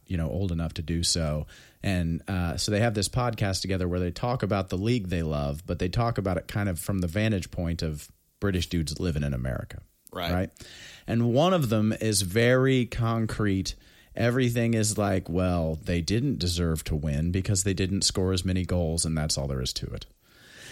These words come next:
Speaker 1: And the other guy is very like, "Yeah, but the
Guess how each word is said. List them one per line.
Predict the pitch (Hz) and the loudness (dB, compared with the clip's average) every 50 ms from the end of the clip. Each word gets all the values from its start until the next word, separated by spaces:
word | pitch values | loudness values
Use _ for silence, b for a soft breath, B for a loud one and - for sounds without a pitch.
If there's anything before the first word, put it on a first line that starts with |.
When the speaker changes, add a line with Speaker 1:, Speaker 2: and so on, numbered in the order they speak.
| B B B | B B B
Speaker 1:
And | - 107 104 110 | -2 0 0 0
the | 113 - - | 0 0 2
other | 190 220 240 247 226 180 | 4 4 4 4 4 4
guy | 131 127 117 104 101 101 98 98 98 | 4 4 4 4 4 2 2 2 2
is | 95 80 107 110 107 | 4 4 2 2 2
very | 101 117 123 120 117 113 113 | 2 4 4 6 6 6 4
like, | 110 107 104 104 - - - | 4 4 4 2 0 -2 -2
"Yeah, | 117 135 135 139 147 147 139 127 113 | 0 2 2 4 4 4 2 2 0
but | 92 110 107 - - | 0 0 -2 0 -2
the | 117 - | -2 -2